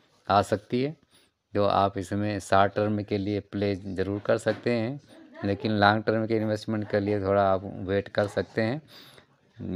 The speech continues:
जब भी इसमें करेक्शन आए, बाज़ार में करेक्शन आए, उसके बाद माल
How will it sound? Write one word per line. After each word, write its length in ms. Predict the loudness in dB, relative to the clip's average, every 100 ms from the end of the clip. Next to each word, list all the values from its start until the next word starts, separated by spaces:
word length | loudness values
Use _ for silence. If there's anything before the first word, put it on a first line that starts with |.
| -4 -6 -12 -16 -4
जब 260 | 0 0
भी 100 | 0
इसमें 300 | 0 0 -2 2
करेक्शन 540 | 4 2 0 -2 0
आए, 300 | 0 0 0
बाज़ार 320 | 0 2 2 0
में 140 | -2
करेक्शन 480 | -2 0 -2 -4 -2
आए, 160 | -2 -2
उसके 300 | -6 -2 0
बाद 260 | 4 2 0
माल 340 | -2 -2 -2